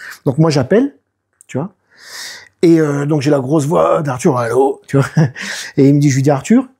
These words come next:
Il me dit, « Oui. » Je lui dis, euh, euh, « Tu aimerais, euh, tu, apparemment, tu, tu, voilà, je suis Raphaël, je fais un, un album sur Rimbaud. » Et là, il me dit, euh, « Comment t'as eu mon numéro ? »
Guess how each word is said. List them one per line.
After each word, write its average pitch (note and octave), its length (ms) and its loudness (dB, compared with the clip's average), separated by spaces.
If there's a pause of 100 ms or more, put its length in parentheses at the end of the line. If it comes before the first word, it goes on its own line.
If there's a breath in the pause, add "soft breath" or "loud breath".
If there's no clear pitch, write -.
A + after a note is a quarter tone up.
Il D3 60 -10
me B2+ 40 -6
dit, « A#2+ 140 -2
Oui. » D3 280 0 (360)
Je - 80 -14
lui B2 80 -2
dis, C#3+ 200 4
euh, B2 480 2 (540)
euh, « A2 340 -6
Tu - 140 -4
aimerais, C#3 320 2
euh, C#3 220 4
tu, C#3 200 0
apparemment, C#3 360 0
tu, C3+ 200 0
tu, - 360 -4
voilà, C3 100 0
je C3+ 160 -4
suis D3 140 -2
Raphaël, C#3+ 360 0
je - 80 -8
fais C3+ 100 -2
un, C3 220 -4
un C3+ 100 -2
album C#3 260 2
sur C3 180 -2
Rimbaud. » C3+ 380 2 (500 loud breath)
Et C3+ 60 2
là, C#3+ 120 4
il D3+ 60 2
me D3 40 0
dit, D3 180 4
euh, « C3+ 260 0
Comment D#3 180 2
t'as D3+ 100 -4
eu D3+ 60 4
mon D3 120 0
numéro ? » C3+ 400 0